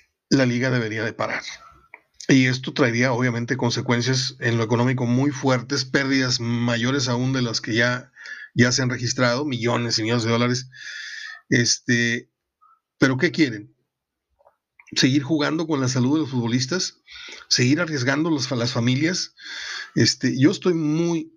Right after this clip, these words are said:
muy a disgusto con esa situación. Me da, me da mucha vergüenza tener que estar hablando aquí de fútbol a fuerzoris. ¿Por qué? Pues porque hay jornada, cuando la verdad es que debería estar suspendido el fútbol. Ya lo dijo Goyo Cortés, ya lo dijo, mm, Díaz Ábalos en una grabación anterior.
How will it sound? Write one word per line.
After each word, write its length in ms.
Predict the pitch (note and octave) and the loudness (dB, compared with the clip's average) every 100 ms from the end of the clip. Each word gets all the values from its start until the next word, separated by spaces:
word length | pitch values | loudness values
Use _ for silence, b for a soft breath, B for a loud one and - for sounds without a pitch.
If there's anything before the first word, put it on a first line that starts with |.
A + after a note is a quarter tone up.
| - | 2
muy 480 | C#3+ D3 D#3 E3 | 2 4 2 0
a 60 | D3+ | -2
disgusto 560 | C3+ B2+ C3+ C3+ - A#2+ | -4 -2 -2 -4 -4 -2
con 140 | A2+ | 0
esa 220 | A#2+ C#3 | 0 -2
situación. 380 | A2+ G#2+ G#2 G2+ | -6 -6 -4 0
Me 100 | A2+ | 2
da, 140 | C3 | 2
me 100 | C3+ | 2
da 100 | C#3 | 2
mucha 200 | D#3 F3+ F#3 | 2 2 0
vergüenza 680 | D#3 C#3+ F3+ F#3 F#3 A3 - - | 2 2 2 0 -2 -6 -10 0
tener 280 | B2 C#3+ | 2 2
que 80 | C3+ | 0
estar 180 | C3+ E3+ | -2 0
hablando 300 | D3 D3 D3+ | 0 0 0
aquí 160 | C3 D3+ | 0 0
de 120 | C#3 | 0
fútbol 520 | C#3+ C#3 D3+ G3 - B B B B B B B | -2 0 0 0 -6 B B B B B B B
a 120 | B2+ B2+ | 0 2
fuerzoris. 600 | C3+ A#2+ - E3+ G#3+ G3+ | 2 2 0 0 0 -4
¿Por 260 | - B2+ | -2 -2
qué? 200 | C3 G3 | 2 0
Pues 180 | G#3+ C#3+ | 0 -6
porque 220 | C3 A#2 D3+ | -6 0 0
hay 80 | |
jornada, 580 | D#3 D#3 C#3+ F3+ G#3+ F#3+ | 0 -2 0 0 0 -4
cuando 220 | C3+ C3 | -2 0
la 120 | B2 B2 | 0 0
verdad 260 | A#2+ D#3 | 0 0
es 100 | G3+ | 0
que 100 | - | 0
debería 260 | B2+ A#2+ B2+ | 0 0 0
estar 220 | B2+ B2 | -2 -4
suspendido 540 | - B2 - G#2+ A2+ | -4 -4 -2 0 0
el 60 | G#2+ | 0
fútbol. 440 | - G#2 A2 A#2+ C3 B B B B B | 0 0 0 0 -2 B B B B B
Ya 180 | A#2+ B2+ | 4 4
lo 140 | A#2 | 0
dijo 200 | A#2 A#2+ | -4 -2
Goyo 260 | G#2+ A#2 G#2 | -2 -2 -2
Cortés, 280 | G#2 A2 B2+ | -2 2 4
ya 120 | C3 | 4
lo 100 | B2 | 2
dijo, 680 | B2+ B2+ A2 A2 G#2+ A2 A2+ | 0 -2 -2 -2 -2 -4 -4
mm, 300 | A#2+ A#2+ A#2+ | -4 0 4
Díaz 200 | B2 A#2+ | 4 4
Ábalos 480 | A#2+ B2+ C3 - B2 | 2 2 0 -4 -6
en 180 | A#2 | -8
una 220 | A#2 A#2 A#2 | -2 2 2
grabación 420 | A#2 A2 - A2+ | 2 2 0 0
anterior. 440 | A2 A#2+ C3+ D3+ | 2 4 4 2